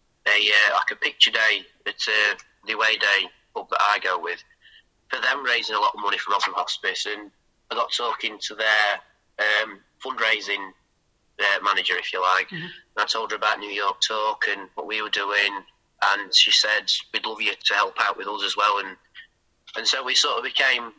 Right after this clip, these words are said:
Speaker 1: linked with them. The last eighteen months, oh, wha-, how much did she say that they'd lost? I think they took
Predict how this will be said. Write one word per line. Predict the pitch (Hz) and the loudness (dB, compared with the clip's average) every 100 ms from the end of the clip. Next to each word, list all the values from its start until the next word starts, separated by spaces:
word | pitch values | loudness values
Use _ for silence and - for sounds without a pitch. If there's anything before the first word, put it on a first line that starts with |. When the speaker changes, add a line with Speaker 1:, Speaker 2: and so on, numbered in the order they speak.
| 127 | -10
Speaker 1:
linked | 123 - | -6 -4
with | 120 - | -6 -2
them. | 147 139 113 | 0 0 -2
The | 131 | 0
last | 139 - | 2 2
eighteen | 131 - 127 | 0 -2 -4
months, | 120 127 117 104 - - - - - _ _ _ | -2 -4 -4 -2 0 2 0 -2 -10 _ _ _
oh, | - - - _ _ | -6 -6 -12 _ _
wha-, | - 120 | -6 0
how | - | 0
much | - - | 0 -2
did | 196 | 2
she | - | 2
say | - 180 175 | 2 -4 -6
that | - - | -8 -16
they'd | - | -4
lost? | - - - - _ - | -4 -2 -6 -10 _ -10
I | 135 | -4
think | 180 165 139 _ 143 - | -2 -2 -6 _ -20 -10
they | 151 139 - | -8 -8 -6
took | - 117 | -4 -4